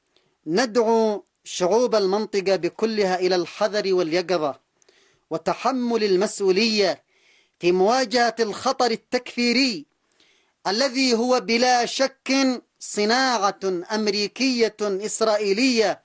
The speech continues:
يوظف ويستثمر لضرب الأمة من الداخل وتفكيكها وبعثرتها، وفي طليعته الأنظمة التي ترعاه وتقدم له كل الدعم المادي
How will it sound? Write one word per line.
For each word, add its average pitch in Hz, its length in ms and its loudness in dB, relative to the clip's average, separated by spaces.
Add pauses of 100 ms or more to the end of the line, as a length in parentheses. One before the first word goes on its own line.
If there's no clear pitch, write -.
(640)
يوظف 208 720 2
ويستثمر 247 1120 0 (220)
لضرب 190 460 0
الأمة 233 680 0
من 196 180 -4
الداخل 170 800 -2 (800)
وتفكيكها 208 920 -2
وبعثرتها، 165 1120 -2 (840)
وفي 208 240 -2
طليعته 226 720 0
الأنظمة 240 920 -2
التي 233 420 -2
ترعاه 202 720 0 (640)
وتقدم 175 840 0
له 208 320 2
كل 208 340 -4
الدعم 196 420 0
المادي 170 800 -2